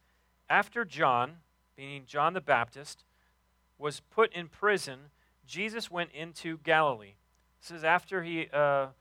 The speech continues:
just had a, a big battle with Satan in the desert for forty days. He shows back up. It says, "After John was put in prison, Jesus went into Galilee,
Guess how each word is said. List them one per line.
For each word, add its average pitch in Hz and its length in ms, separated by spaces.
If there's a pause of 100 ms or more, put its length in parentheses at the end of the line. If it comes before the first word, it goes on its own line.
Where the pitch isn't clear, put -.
(200)
just 156 160
had 160 160
a, 143 220
a - 20
big 165 300
battle 156 320
with 156 120
Satan 147 280
in 139 80
the 135 80
desert 139 360
for - 120
forty 139 320
days. 131 320
He - 100
shows 156 400
back 160 320
up. 127 240 (1200)
It - 60
says, 170 160
"After 196 260
John 185 340
was 170 140
put - 300
in 190 140
prison, 156 420
Jesus 196 420
went 170 160
into 165 180
Galilee, 139 640